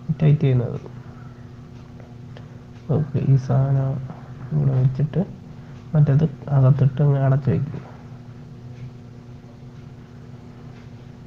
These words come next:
അതിനെ അതിനകത്താക്കി അതേ അടച്ച്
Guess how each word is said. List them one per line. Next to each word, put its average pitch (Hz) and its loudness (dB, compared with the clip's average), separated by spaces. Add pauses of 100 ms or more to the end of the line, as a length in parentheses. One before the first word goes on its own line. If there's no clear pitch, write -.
(760)
അതിനെ 143 2
അതിനകത്താക്കി 147 4 (1700)
അതേ 143 4 (1040)
അടച്ച് 156 0